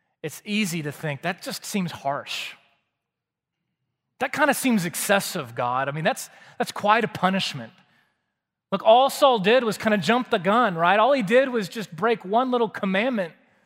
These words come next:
and he lost his entire kingdom. But you have to understand that the king of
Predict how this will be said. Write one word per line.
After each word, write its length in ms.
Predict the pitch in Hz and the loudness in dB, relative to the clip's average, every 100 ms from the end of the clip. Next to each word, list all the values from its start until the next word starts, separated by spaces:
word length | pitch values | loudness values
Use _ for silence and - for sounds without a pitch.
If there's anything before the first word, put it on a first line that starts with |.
| _ _ _ _ _ _ _ _ _ _ | _ _ _ _ _ _ _ _ _ _
and 80 | 185 | 0
he 80 | 208 | 2
lost 260 | 240 262 | 2 2
his 140 | 247 202 | -2 -2
entire 340 | 202 208 196 | -2 -2 -4
kingdom. 580 | - 190 220 269 294 311 _ _ _ _ _ _ _ _ _ _ _ _ _ _ _ _ _ _ - | -4 -4 -4 -4 -8 -12 _ _ _ _ _ _ _ _ _ _ _ _ _ _ _ _ _ _ -8
But 120 | 240 | -2
you 80 | 226 | 4
have 180 | 269 269 | 4 2
to 80 | |
understand 800 | 262 269 262 - - 247 262 262 | -2 -2 -4 -6 -4 0 0 0
that 100 | 214 | -2
the 80 | 214 | -4
king 280 | - 277 277 | -2 0 2
of 160 | 226 | 0